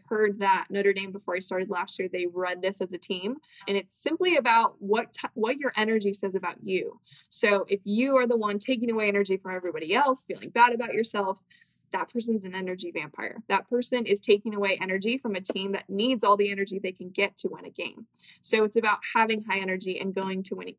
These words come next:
going and winning games because of the energy that you have. Um,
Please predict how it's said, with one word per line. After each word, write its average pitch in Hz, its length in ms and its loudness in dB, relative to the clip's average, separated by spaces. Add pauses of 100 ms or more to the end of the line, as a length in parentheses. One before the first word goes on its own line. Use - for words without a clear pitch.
(180)
going 240 320 0
and 214 120 -2
winning 196 280 0
games 208 360 0
because 226 360 0
of 202 80 2
the - 140 -14
energy - 280 -10
that - 120 -12
you - 160 -12
have. - 200 -6 (680)
Um, 208 380 4